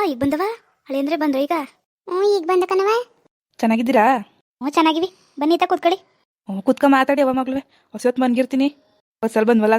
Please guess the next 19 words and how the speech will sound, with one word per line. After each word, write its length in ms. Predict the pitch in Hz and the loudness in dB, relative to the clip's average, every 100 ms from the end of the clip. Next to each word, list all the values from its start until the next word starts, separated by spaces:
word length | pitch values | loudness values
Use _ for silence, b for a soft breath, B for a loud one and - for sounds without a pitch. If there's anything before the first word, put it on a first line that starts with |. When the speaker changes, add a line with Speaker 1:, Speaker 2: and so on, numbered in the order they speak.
| 247 | 0
Speaker 2:
ಸಾಕಾದಂಗ್ 420 | 220 196 202 220 | -2 -2 -2 0
ಆಗ್ಬಿಟ್ಟದೆ. 300 | 196 196 202 - _ _ _ _ | -2 -6 -10 -12 _ _ _ _
ಒಂಚೂರು 240 | 202 226 233 | -4 2 2
ಮಜ್ಜಿಗೆ 220 | 208 233 | 2 2
ಮಾಡ್ಕೊ 180 | 247 254 269 | 0 0 0
ಬಂದ್ 120 | 262 | 2
ಕೊಡ್ಲೆ? 180 | 254 208 - _ _ - | 0 -2 -8 _ _ -12
Speaker 1:
ಹ್ಞೂ, 120 | 294 339 | -4 -2
ಆಯ್ತು. 200 | 330 381 - | 0 -4 -6
ಹ್ಞೂ, 640 | - _ _ _ - 254 | -20 _ _ _ -8 -2
ಹೋಗಿ 180 | 311 320 | 2 4
ಮನಿಗ್ 180 | 349 311 | 2 2
ಹೋಗಿ. 140 | 320 339 _ _ _ _ | 0 -2 _ _ _ _
ಇನ್ನೇನವ, 280 | 269 254 269 370 330 | -2 0 0 0 2
ಚೆನ್ನಾಗಿದ್ಯಾ? 340 | 277 269 277 320 | 2 2 2 2
ಚೆನ್ನಾಗ್ 180 | 294 | 4
ನೋಡ್ಕೊಂಡ್ 300 | 285 285 294 | 4 2 0
ಹೇಳಿ 160 | 277 269 | 0 0
ಮತ್ತೆ. 220 | 277 - | -2 -2